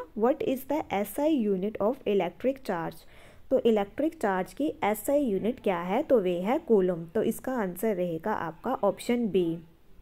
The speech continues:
कुछ और इलेक्ट्रिकल पैरामीटर्स देख लेते हैं जो आपके एग्जाम में पूछे जाते हैं, जैसे वोल्टेज का मेजरिंग यूनिट है वोल्ट, रेजिस्टेंस का है ओम, कैपेसिटेंस का है फैराड, च-, चार्ज का है कूलम, इंडक्टेंस का है हेनरी,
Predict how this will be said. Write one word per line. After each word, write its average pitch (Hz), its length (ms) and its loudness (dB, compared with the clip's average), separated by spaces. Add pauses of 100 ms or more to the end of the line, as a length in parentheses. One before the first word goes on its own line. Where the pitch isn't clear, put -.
(1000)
कुछ 269 260 -2
और 233 260 0
इलेक्ट्रिकल 254 520 0
पैरामीटर्स 208 680 -2
देख 185 220 -4
लेते 190 220 -4
हैं 240 160 0
जो 269 100 0
आपके 208 340 -4
एग्जाम 180 340 -6
में 208 100 -4
पूछे 180 360 -8
जाते 214 320 -2
हैं, 254 200 0
जैसे 208 240 0
वोल्टेज 185 520 -2
का 262 120 -4
मेजरिंग 214 480 -2
यूनिट 175 340 -4
है 185 100 -4
वोल्ट, 180 420 -2 (500)
रेजिस्टेंस 233 560 0
का 285 120 -4
है 285 260 -2
ओम, 180 240 -4 (480)
कैपेसिटेंस 262 600 -2
का 302 100 -4
है 294 160 -2
फैराड, 180 480 -4 (560)
च-, 220 260 0
चार्ज 240 380 -2
का 302 100 -2
है 277 160 0
कूलम, 190 400 -2 (460)
इंडक्टेंस 214 540 0
का 285 120 -2
है 294 220 0
हेनरी, 175 460 -4